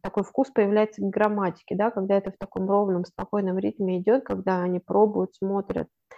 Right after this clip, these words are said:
Вот такой же вкус можно вырастить ко всему, там, ну, к более старшим вызовам, и к логике, там, и к экспозиции, это будет интересно.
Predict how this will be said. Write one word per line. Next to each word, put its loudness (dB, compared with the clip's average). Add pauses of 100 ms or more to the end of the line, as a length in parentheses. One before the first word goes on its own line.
(200)
Вот -4
такой 4
же 4
вкус -2
можно 2
вырастить 0
ко -10
всему, -2
там, -6
ну, -6
к -8 (120)
более 0
старшим -6
вызовам, -6 (180)
и 2
к -16
логике, 2
там, -4
и 0
к -10
экспозиции, -2
это -4
будет -4
интересно. 0